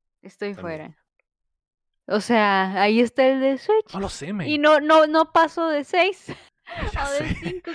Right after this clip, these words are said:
Speaker 1: que lo
Speaker 2: Ya
Speaker 1: voy a
Speaker 2: sé,
Speaker 1: andar
Speaker 2: ¿tú qué
Speaker 1: bajando al
Speaker 2: tienes de
Speaker 1: celular.
Speaker 2: seis?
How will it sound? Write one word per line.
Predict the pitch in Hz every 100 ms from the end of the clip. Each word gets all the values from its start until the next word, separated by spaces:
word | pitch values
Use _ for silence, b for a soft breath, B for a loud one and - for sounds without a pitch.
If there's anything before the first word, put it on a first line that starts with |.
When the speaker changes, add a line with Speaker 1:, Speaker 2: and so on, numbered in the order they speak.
| -
Speaker 1:
que | 330
lo | 339
Speaker 2:
Ya |
Speaker 1:
voy | 349
a |
Speaker 2:
sé, | 370
Speaker 1:
andar | 349 349
Speaker 2:
¿tú |
qué | 381
Speaker 1:
bajando | 381 359 339
al | 359
Speaker 2:
tienes | 262
de | -
Speaker 1:
celular. | - 320 339 349
Speaker 2:
seis? | 339 320 508 415 330 370 214